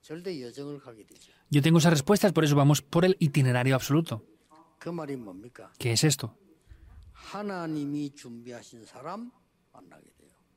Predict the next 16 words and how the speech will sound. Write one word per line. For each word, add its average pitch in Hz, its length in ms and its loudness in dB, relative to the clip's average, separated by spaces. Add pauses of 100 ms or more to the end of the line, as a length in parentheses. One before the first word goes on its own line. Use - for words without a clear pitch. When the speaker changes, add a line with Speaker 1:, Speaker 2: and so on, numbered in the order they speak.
(200)
Speaker 2:
Nos 143 140 4
encontramos 147 460 4
con 165 80 2
las 151 120 2
personas 170 320 4
que 147 140 0
Dios 170 240 4
ha 143 40 2
preparado. 110 520 -2 (4000)
Speaker 1:
이러면 294 280 -8
되죠, 151 400 -12
뭐. - 200 -20 (420)
Speaker 2:
Eso 214 200 2
es - 60 0
suficiente, 233 380 2
¿verdad? 139 300 2